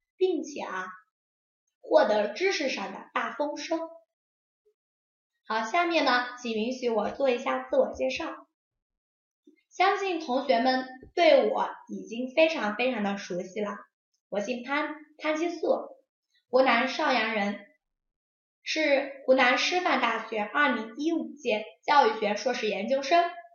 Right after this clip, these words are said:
所学的专业为小学教育。现在呢，正在读研一。如果同学们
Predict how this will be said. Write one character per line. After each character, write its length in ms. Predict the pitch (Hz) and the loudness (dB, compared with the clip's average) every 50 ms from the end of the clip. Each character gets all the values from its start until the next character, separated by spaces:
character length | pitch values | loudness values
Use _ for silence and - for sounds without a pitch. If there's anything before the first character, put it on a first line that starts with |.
| _ _ _ | _ _ _
所 240 | - - 185 196 196 | -6 -4 -4 -4 -4
学 140 | - 196 208 | -4 -4 -4
的 180 | 220 453 - | -4 -4 -2
专 260 | - 320 330 339 349 | 0 0 0 0 0
业 200 | 339 277 202 - | 0 -2 -2 -2
为 280 | 208 196 190 214 - - - | -4 -4 -6 -6 -8 -10 -14
小 140 | - - - | -16 -16 -14
学 220 | - - 202 208 208 | -12 -10 -10 -10 -8
教 400 | - - 311 285 240 220 208 214 | -4 -2 0 2 2 0 0 -2
育。 120 | 202 185 185 - - _ _ _ _ _ _ _ _ _ _ _ _ _ _ _ _ _ _ _ _ _ _ | -4 -6 -6 -12 -18 _ _ _ _ _ _ _ _ _ _ _ _ _ _ _ _ _ _ _ _ _ _
现 240 | _ - 320 311 302 | _ -2 0 0 2
在 180 | 262 247 262 254 | 2 2 2 4
呢， 240 | 247 226 226 233 - | 2 0 0 0 0
正 160 | 302 294 254 | 0 0 2
在 160 | 247 233 220 | 2 0 0
读 180 | 208 208 196 196 | 0 -4 -6 -6
研 360 | 202 202 196 185 196 208 233 | -6 -6 -6 -6 -6 -8 -8
一。 220 | 240 254 262 262 - - _ _ _ _ _ _ | -8 -8 -10 -10 -14 -20 _ _ _ _ _ _
如 160 | - 269 302 | -6 -6 0
果 260 | 294 285 247 - - - | 2 2 2 2 0 -4
同 220 | 233 247 277 269 | -6 -8 -8 0
学 140 | - 247 - | 2 2 2
们 300 | - 247 254 226 - - | 4 2 0 0 -2 -4